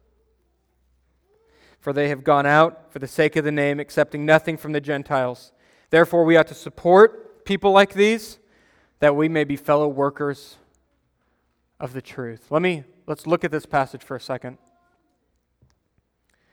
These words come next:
What does John want Gaius to continue doing? Well,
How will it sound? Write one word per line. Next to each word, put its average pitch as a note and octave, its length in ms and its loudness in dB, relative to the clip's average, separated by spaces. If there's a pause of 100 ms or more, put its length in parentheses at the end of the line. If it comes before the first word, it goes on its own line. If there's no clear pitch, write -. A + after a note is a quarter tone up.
(1300)
What D3+ 140 -2
does F#3+ 180 -4
John D3+ 440 -2
want C3+ 260 -8
Gaius B2+ 360 -2
to - 80 -20
continue B2+ 460 -14
doing? A2+ 320 -16 (1600)
Well, C#3 260 -10